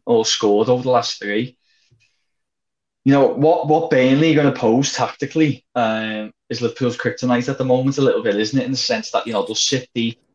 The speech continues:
there won't be much ambition to win the game, uh, from an attacking point of view, I mean.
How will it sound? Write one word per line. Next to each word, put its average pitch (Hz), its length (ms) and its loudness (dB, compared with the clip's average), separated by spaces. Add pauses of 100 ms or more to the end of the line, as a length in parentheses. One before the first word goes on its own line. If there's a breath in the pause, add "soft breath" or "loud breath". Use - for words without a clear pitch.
there 117 100 2
won't 117 220 2
be 120 100 4
much 117 220 0
ambition 117 420 0
to 117 120 -2
win 110 200 2
the 113 80 2
game, 110 400 2 (260)
uh, 101 280 2
from 113 200 0
an 107 80 0
attacking 101 360 -4
point 107 220 -4
of 104 60 -12
view, 104 160 4
I 101 40 -2
mean. 98 320 -4